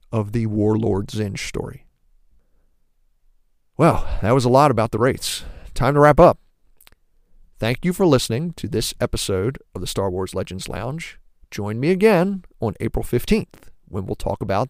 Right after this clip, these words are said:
the next installment of the Wraith Squadron story. It's Iron Fist, and it should be a good one. If you have a question or comment for the show, send me an email at S W legends lounge at gmail dot com or send me a tweet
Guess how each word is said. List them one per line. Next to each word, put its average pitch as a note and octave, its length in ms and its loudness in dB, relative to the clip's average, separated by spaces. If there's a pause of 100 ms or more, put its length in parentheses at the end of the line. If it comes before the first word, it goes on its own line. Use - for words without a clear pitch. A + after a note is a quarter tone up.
the D3 80 0
next E3 440 -2
installment G2 600 -8 (320)
of G2+ 80 -6
the G#2+ 100 0
Wraith G#2 240 -2
Squadron F#2+ 440 -6
story. - 460 -6 (580)
It's - 180 -2 (120)
Iron D3 340 2
Fist, - 500 -8 (500)
and F2 120 -10
it - 80 -12
should - 100 -12
be F2 80 -6
a F#2+ 40 -4
good A#2 160 0
one. - 160 -8 (1400)
If D#3+ 140 -2
you G#3+ 80 -2
have G#3 100 4
a A3 60 4
question E3 380 0
or F#3 80 -2
comment B2+ 340 -2
for - 100 -6
the - 80 -4
show, F#2 440 -4 (340)
send - 340 -8
me A2+ 80 -2
an D#3 80 0
email F3 400 -2 (260)
at F#2 200 -6
S - 220 -2
W C#3 260 -2
legends G#2 380 -2
lounge F#2 500 -8
at G2 120 -10
gmail G2+ 300 -6
dot B2+ 220 -2
com A2+ 400 -6 (340)
or F#3+ 420 6 (140)
send F2 220 -8
me G#2 80 -4
a D3+ 60 -4
tweet - 400 -2